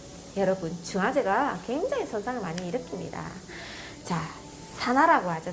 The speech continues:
산화. 자, 그래서 이렇게 형성이 안 되는 모발이고, 복구를 해서 만족감 있게 돌아가셨다 하더라도, 어, 그 머리 제가 펌을 진행을 앞으로도 안 해드릴 뿐더러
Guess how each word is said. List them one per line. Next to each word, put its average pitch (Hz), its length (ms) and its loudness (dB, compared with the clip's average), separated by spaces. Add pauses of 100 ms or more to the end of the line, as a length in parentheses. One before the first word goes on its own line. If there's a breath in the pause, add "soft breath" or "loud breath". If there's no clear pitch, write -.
산화. 165 420 0 (420 loud breath)
자, 170 220 0
그래서 262 680 6
이렇게 214 260 0
형성이 285 360 0
안 156 120 -4
되는 220 220 0
모발이고, 156 600 0 (300 loud breath)
복구를 302 520 4
해서 262 420 4
만족감 294 500 2
있게 214 160 0
돌아가셨다 247 600 0
하더라도, 185 840 2 (340 loud breath)
어, 185 180 6
그 202 120 2
머리 233 580 4
제가 180 240 2
펌을 277 540 4
진행을 202 440 2
앞으로도 247 420 2
안 160 220 0
해드릴 247 380 2
뿐더러 208 680 2